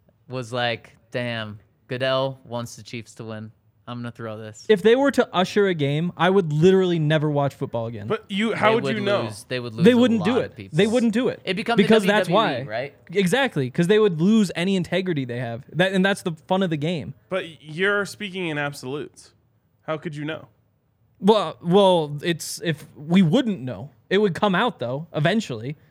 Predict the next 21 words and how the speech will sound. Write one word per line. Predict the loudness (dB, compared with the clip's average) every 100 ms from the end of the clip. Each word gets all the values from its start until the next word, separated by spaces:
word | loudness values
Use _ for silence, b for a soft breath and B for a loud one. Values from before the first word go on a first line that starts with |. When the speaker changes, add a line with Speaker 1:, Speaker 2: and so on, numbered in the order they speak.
| b
Speaker 2:
If | -4 0
they | 4
were | 4
doing | 2 2 0
it, | -2
eventually | -2 -4 -2 -2
some | 0 -2 -2 0
ref | 0 -2
tells | -4 -4
somebody | -2 -2 0 0
and | -2
the | -2
rumor | -2 -2 -2
starts | -2 -2 -2 -6
and | -6
then | -2
there's | -2 -2
the |
report | -4 -2 0 0
or | -2
whatever. | -4 -4 -4